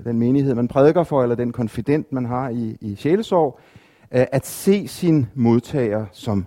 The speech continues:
næste. Og det lyder jo, øh, og det er, øh, dybt elementært, men det er lige så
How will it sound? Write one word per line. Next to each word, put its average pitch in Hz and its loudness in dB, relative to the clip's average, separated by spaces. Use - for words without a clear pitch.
næste. 92 -6
Og - -10
det 117 0
lyder 196 6
jo, 156 6
øh, 113 2
og - -4
det 98 -6
er, 170 0
øh, 101 -4
dybt 147 0
elementært, 127 -4
men 107 -2
det 117 -2
er 147 -6
lige 143 -4
så 165 -2